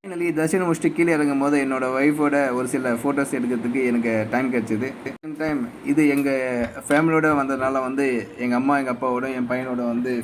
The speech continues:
ஃபோட்டோஸ் எடுக்க நாங்க ஸ்டார்ட் பண்ணிட்டோம். இது ரொம்ப ஒரு சூப்பர்பான எக்ஸ்பீரியன்ஸா இருந்துச்சு. ரேண்டமா அங்கங்க ஃபோட்டோ எடுத்துட்டு நாங்க ஸ்லோவா வந்து போ-, போலாம்னு சொல்லிட்டு ஸ்டார்ட் பண்ணோம். But அந்த டைம்ல வந்து என் பையன் ஒரு சேட்டை பண்ண ஸ்டார்ட் பண்ணான்.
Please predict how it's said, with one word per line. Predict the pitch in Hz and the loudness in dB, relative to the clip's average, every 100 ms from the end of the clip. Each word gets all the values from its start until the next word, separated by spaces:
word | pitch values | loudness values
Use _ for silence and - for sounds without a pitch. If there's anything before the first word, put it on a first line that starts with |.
| 135 | -4
ஃபோட்டோஸ் | 135 131 | -4 -2
எடுக்க | 123 117 | -2 -2
நாங்க | 113 110 110 110 | -2 -2 -2 -2
ஸ்டார்ட் | 120 120 | -2 -2
பண்ணிட்டோம். | 117 110 123 131 - - - - - - | -2 -2 -2 -6 -10 -18 -20 -20 -18 -8
இது | 127 135 | -2 0
ரொம்ப | 135 139 | 2 2
ஒரு | 135 127 120 113 | 2 0 0 0
சூப்பர்பான | 139 139 135 135 127 | -2 -2 0 0 -2
எக்ஸ்பீரியன்ஸா | - 135 127 127 117 110 | -2 -4 -2 0 -2 -2
இருந்துச்சு. | 123 139 123 143 - - - | -4 -4 -4 -6 -10 -16 -2
ரேண்டமா | 160 175 156 | 0 2 2
அங்கங்க | 160 143 151 160 151 147 | 4 4 2 2 2 2
ஃபோட்டோ | 156 143 | 2 2
எடுத்துட்டு | 135 120 135 143 101 - - - - | 0 -2 0 0 0 -6 -16 -14 -4
நாங்க | 139 131 123 | 0 0 2
ஸ்லோவா | 147 151 147 | 2 4 2
வந்து | 135 135 | 0 -4
போ-, | 120 127 113 - | -4 -6 -4 -2
போலாம்னு | 139 143 | 2 2
சொல்லிட்டு | 139 127 127 | 0 -4 0
ஸ்டார்ட் | 127 127 | 0 0
பண்ணோம். | 117 117 127 123 | 0 0 0 0
But | 123 - - | -2 -8 -6
அந்த | 120 135 | -2 0
டைம்ல | 135 139 | 2 0
வந்து | 127 127 127 | 0 0 2
என் | 120 | 2
பையன் | 120 131 | 2 2
ஒரு | 127 117 | 0 0
சேட்டை | 123 120 | 0 0
பண்ண | 120 113 | -2 -2
ஸ்டார்ட் | 110 110 107 | -2 -4 -4
பண்ணான். | 101 117 | -2 -2